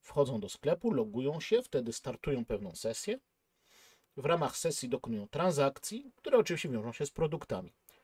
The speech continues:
Cztery różne zbiory danych, cztery tabele, które są z sobą oczywiście powiązane. Odnajdziemy je oczywiście w tablicy, w słowniku Data Frame Dict i możemy po kolei sobie te tabele obejrzeć.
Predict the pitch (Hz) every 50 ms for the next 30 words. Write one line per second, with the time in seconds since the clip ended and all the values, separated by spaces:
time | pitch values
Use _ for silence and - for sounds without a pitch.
0 | _ _ _ - - - - 175 175 160 147 143 131 131 120 127 117 104 - 113
1 | 104 98 95 92 107 131 170 208 214 - - - 123 113 110 - - 92 95 -
2 | - 180 226 269 262 - _ - - - - 233 240 - - 185 185 - - 151
3 | 143 139 113 113 - - 113 - - - 107 - 107 101 101 92 87 90 85 73
4 | 62 - _ _ _ _ _ _ _ _ _ _ _ _ _ _ _ _ _ _
5 | _ _ _ - - - - - - - - - _ _ - 165 165 165 160 151
6 | 135 143 139 135 127 120 117 110 107 - - 113 110 107 - - - - 113 104
7 | 98 95 - _ - - _ _ _ _ _ _ _ _ - - - 107 101 101
8 | 98 - - 123 113 113 117 113 - - - 101 98 95 95 95 98 101 101 -
9 | - - - _ _ _ _ _ _ _ _ _ _ - - - 131 123 123 151
10 | 165 143 - - 104 101 123 123 - - 95 - 104 95 92 92 95 - - -
11 | - - - - _ _ _ _ _ _ _ _ - - - - _ _ - 320
12 | 262 160 185 185 170 - 143 - - 117 120 139 139 - 123 117 - - 110 107
13 | 107 - _ _ - 95 95 101 98 - - - 82 - - - - - - -
14 | -